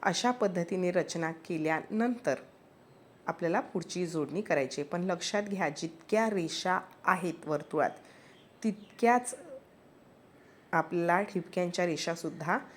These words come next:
तयार करायच्या आहेत मित्रांनो. याआधीसुद्धा मी मार्गशीर्ष महिन्याच्या पूजेसाठी लागणारी कलशवात, कलश डेकोरेशन, त्यामध्ये कलशाला जे वस्त्र नेसवतो ते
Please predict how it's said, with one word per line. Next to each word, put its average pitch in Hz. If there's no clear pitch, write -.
तयार 147
करायच्या 143
आहेत 147
मित्रांनो. 127
याआधीसुद्धा 180
मी 160
मार्गशीर्ष 170
महिन्याच्या 165
पूजेसाठी 180
लागणारी 147
कलशवात, 160
कलश 185
डेकोरेशन, 170
त्यामध्ये 160
कलशाला 156
जे 160
वस्त्र 180
नेसवतो 143
ते 220